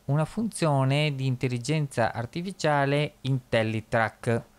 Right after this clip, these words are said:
Andiamo nella pagina Color e andiamo all'interno del tracker.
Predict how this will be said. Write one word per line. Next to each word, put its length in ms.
Andiamo 420
nella 280
pagina 520
Color 760
e 300
andiamo 380
all'interno 580
del 180
tracker. 640